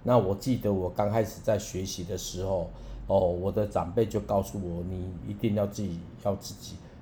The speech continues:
要用膝盖去想，哦，去亲近神，哦，去来预备。所以你知道我，我的讲道有个特色，就唱了朱伯谢啊，吼。啊，为什么朱伯谢？因为你会发觉到一件事，这反而是好的。很多，很多道好像很好，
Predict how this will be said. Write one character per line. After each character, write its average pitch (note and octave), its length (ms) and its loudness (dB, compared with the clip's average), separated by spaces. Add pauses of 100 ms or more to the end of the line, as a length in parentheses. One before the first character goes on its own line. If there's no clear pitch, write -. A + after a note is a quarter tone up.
(140)
要 G#2+ 80 4
用 A2+ 140 6
膝 G2+ 280 -2
盖 G2+ 180 4
去 G2 220 -2
想， - 260 -4 (380)
哦， F#2+ 160 2
去 A#2 160 -2
亲 A2 280 0
近 G2+ 240 0
神， E2+ 240 -6 (380)
哦， F2+ 200 2
去 A2+ 140 -4
来 G#2 80 2
预 G#2 140 0
备。 G2+ 240 -2
所 C3+ 240 4
以 B2 140 8
你 G#2 140 4
知 G2+ 120 0
道 C3 100 8
我， G2+ 260 6
我 G#2 180 6
的 A#2 100 6
讲 G2 240 4
道 B2 160 8
有 G2 60 4
个 G#2 100 2
特 A#2+ 220 4
色， G#2+ 240 4 (300)
就 B2+ 80 -2
唱 B2 240 6
了 A2 80 8
朱 B2+ 160 2
伯 G#2+ 180 4
谢 G#2 280 4
啊， E2+ 80 2
吼。 F2+ 220 0 (260)
啊， G#2 80 2
为 D3 160 10
什 A#2+ 60 8
么 A2 120 4
朱 C#3 100 0
伯 A#2 120 6
谢？ B2 260 4
因 E3 120 4
为 E3+ 220 10 (300)
你 A2+ 120 4
会 D3+ 120 10
发 D3 240 6
觉 B2+ 140 0
到 B2+ 120 10
一 A#2+ 60 4
件 B2 160 2
事， A#2+ 140 2
这 E3+ 120 6
反 F#2 340 4
而 G2 60 2
是 G#2 220 -2
好 E2+ 180 -2
的。 F2+ 80 -4 (200)
很 A#2+ 160 6
多， E3 280 10 (380)
很 A#2 220 8
多 D#3+ 180 12
道 E3+ 260 8
好 G2+ 180 2
像 A#2+ 200 4 (100)
很 F#2+ 300 2
好， D#2+ 200 -6